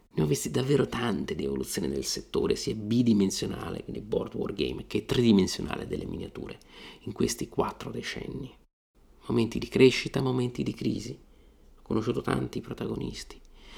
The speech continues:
Ho visto tanto, tanto della storia del wargame. Ho scritto, ne ho parlato, ci ho riflettuto, ci ho ragionato, mi ci sono documentato, ho condiviso le mie documentazioni con voi, ne ho parlato con,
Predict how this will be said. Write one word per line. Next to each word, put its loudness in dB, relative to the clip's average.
Ho -8
visto -2
tanto, -4
tanto 2
della -4
storia -8
del -8
wargame. -10
Ho -16
scritto, 6
ne 2
ho -4
parlato, 4
ci -6
ho 0
riflettuto, 0
ci -2
ho -2
ragionato, 0
mi -2
ci -10
sono -6
documentato, -2
ho 0
condiviso 8
le 8
mie 6
documentazioni -2
con -4
voi, 8
ne -2
ho -2
parlato 2
con, -4